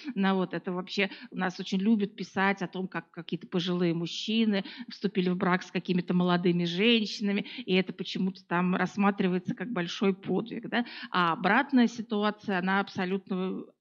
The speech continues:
осуждается обществом, да, когда молодая, когда женщина в возрасте заводит роман с молодым мужчиной, это такая ситуация, а, неодобряемая, общественно неодобряемая, да. Вот. И возникает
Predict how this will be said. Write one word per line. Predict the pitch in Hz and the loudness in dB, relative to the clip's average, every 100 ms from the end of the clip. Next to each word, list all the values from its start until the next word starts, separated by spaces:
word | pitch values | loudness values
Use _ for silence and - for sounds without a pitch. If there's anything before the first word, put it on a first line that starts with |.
| - | -16
осуждается | 185 - 180 180 - - - | -14 -12 -8 -8 -8 -12 -14
обществом, | 180 - 165 - 147 | -14 -14 -18 -16 -10
да, | 190 | -8
когда | 202 175 165 | -6 -6 -6
молодая, | 160 160 156 208 247 | -6 -6 -4 -4 -2
когда | 196 170 220 | -4 -4 -4
женщина | 180 180 175 175 | -4 -4 -4 -4
в | 175 | -2
возрасте | 190 175 170 - 170 | -4 -4 -8 -10 -8
заводит | 170 170 175 175 | -6 -8 -10 -8
роман | 170 170 175 - 254 | -4 -2 -4 -6 -16
с | - | -6
молодым | 170 170 220 294 | -2 0 2 4
мужчиной, | 240 - 233 208 | 4 2 -4 -4
это | - 180 | -4 -10
такая | - 175 175 | -12 -8 -8
ситуация, | - 240 165 170 - 175 - - 247 | -10 -8 -6 -6 -4 -6 -6 -14 -14
а, | - 170 165 160 160 160 - | -6 -4 -2 -2 -4 -6 -14
неодобряемая, | - - - 240 - 180 180 180 180 175 175 175 143 110 151 120 | -14 -12 -8 -4 -4 -2 0 2 2 2 0 0 -2 -4 -6 -6
общественно | 131 196 175 180 170 | -4 -2 -2 -2 -2
неодобряемая, | 165 160 160 160 151 135 147 233 - - | 0 -2 -2 -4 -4 -6 -4 -4 -4 -6
да. | 226 - - 294 254 | -8 -10 -14 -12 -4
Вот. | 190 202 185 - - | 2 2 2 -2 4
И | 226 226 233 - - - | 6 6 2 -14 -16 -4
возникает | 226 208 220 294 339 | 2 8 8 8 2